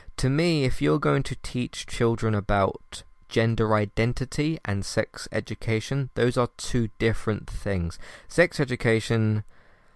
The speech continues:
um, or at least the way I was kinda taught it, I wasn't taught that stuff until I was in high school, where I was more of an appropriate age, where I wasn't, like,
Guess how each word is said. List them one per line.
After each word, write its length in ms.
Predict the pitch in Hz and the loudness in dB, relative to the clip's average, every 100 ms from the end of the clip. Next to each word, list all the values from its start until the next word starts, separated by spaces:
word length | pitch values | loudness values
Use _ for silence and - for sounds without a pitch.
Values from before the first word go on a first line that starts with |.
| - - | -20 -2
um, 460 | 110 107 104 101 101 - | 4 4 4 2 2 2
or 100 | 107 | 2
at 40 | |
least 140 | 104 | 2
the 80 | 104 | 0
way 140 | 95 95 | 2 4
I 180 | 110 | 4
was 340 | 104 95 - - | 4 2 -2 -6
kinda 280 | - 107 98 | 0 0 2
taught 260 | 104 92 | 2 2
it, 120 | 92 - | 0 2
I 180 | 117 117 | 6 6
wasn't 360 | 117 104 101 | 6 2 -2
taught 200 | 107 104 | -2 0
that 180 | 104 - | 0 -2
stuff 240 | - 98 | -4 -2
until 240 | 104 - 101 | -2 -2 0
I 60 | |
was 300 | 95 95 92 | 0 -2 -4
in 360 | 95 90 87 87 - | -2 -2 -2 -6 2
high 160 | 160 | 4
school, 320 | - 104 85 - - _ - - - | 4 -2 -2 -4 -8 _ -20 -20 -12
where 300 | 101 101 98 | -2 2 4
I 80 | 101 | 4
was 220 | 101 98 | 4 2
more 200 | 104 104 | 0 2
of 100 | 98 | 0
an 60 | |
appropriate 480 | 95 - 98 95 92 | 4 6 6 0 0
age, 460 | 123 98 82 - - | 2 2 0 -8 -4
where 120 | 101 | 4
I 60 | 101 | 4
wasn't, 340 | 104 107 101 | 4 0 0
like, 360 | 95 92 - | 0 -2 -2